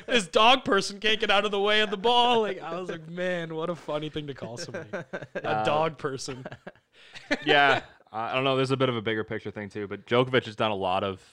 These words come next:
Speaker 3: damage to his public
Speaker 1: Mm-hmm.
Speaker 3: perception and reputation this year, I would think, with that, coupled with the, uh, the covid party that he threw, where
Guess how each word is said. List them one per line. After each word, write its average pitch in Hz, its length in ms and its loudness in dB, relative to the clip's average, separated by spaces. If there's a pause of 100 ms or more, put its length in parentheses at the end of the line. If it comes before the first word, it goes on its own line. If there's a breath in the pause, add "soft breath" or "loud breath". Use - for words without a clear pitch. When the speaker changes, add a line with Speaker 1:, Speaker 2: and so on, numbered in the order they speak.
(240)
Speaker 3:
damage 101 400 -2
to 113 100 -14
his 98 140 -12
public 104 360 -8
Speaker 1:
Mm-hmm. 120 100 -20 (340)
Speaker 3:
perception 107 480 -4
and 104 100 -8
reputation 107 520 -6
this 117 120 -6
year, 120 120 0
I - 20 0
would 120 120 0
think, 131 140 -4
with 98 140 -8
that, 104 440 0
coupled 117 300 -6
with 110 280 -8
the, 110 160 -10
uh, 95 200 -8
the 107 80 -12
covid 113 440 -6
party 123 320 -4
that 123 100 -6
he 127 60 -6
threw, 127 320 -10
where 98 340 -8